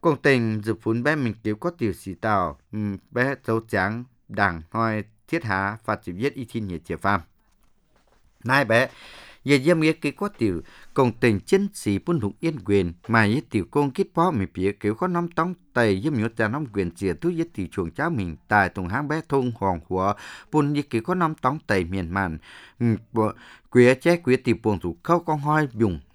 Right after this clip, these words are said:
giáo. Cho mình kiểu chén bé, muốn mình tái giết tiệp bùng húng phản hiện thị trường cháu nhiều dạo vùng tống thác bà. Diêm có phiến tẩy phì phán, kít bó mình bịa phun như thị trường cháu nhiều dạo phản hiện, bên tiểu cung hàng thôn triều tình, diêm nhớ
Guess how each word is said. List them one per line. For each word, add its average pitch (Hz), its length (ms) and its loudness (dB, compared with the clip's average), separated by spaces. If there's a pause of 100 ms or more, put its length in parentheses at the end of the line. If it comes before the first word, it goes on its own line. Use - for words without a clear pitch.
(160)
giáo. 98 320 4 (300)
Cho 131 120 4
mình 101 220 0
kiểu 98 160 0
chén 165 280 -2
bé, 170 220 -2 (140)
muốn 123 180 0
mình 104 120 -2
tái 90 220 -2
giết 160 180 -10
tiệp 95 200 -4
bùng 87 160 -6
húng 90 240 -6
phản 92 160 -4
hiện 95 220 -6
thị 98 180 -6
trường 82 160 -6
cháu 151 180 -2
nhiều 107 280 0
dạo 82 160 -4
vùng 85 220 -6
tống 92 340 -6
thác 156 200 -8
bà. 107 300 2 (320)
Diêm 160 180 2
có 202 180 -4
phiến 123 200 0
tẩy 92 280 -2
phì 98 240 -6 (100)
phán, 135 260 4
kít - 240 -8
bó 170 200 6
mình 104 240 -2
bịa 87 180 -4
phun 165 140 0
như 170 180 -2
thị 92 180 -6
trường 85 180 -4
cháu 165 180 -2
nhiều 110 220 -2
dạo 85 160 -4
phản 92 180 -6
hiện, 92 240 -4 (360)
bên 120 220 4
tiểu 104 160 0 (100)
cung 120 300 2
hàng 101 180 0
thôn 127 180 -2
triều 98 180 -2
tình, 90 360 -4
diêm 131 180 -4
nhớ 110 120 -2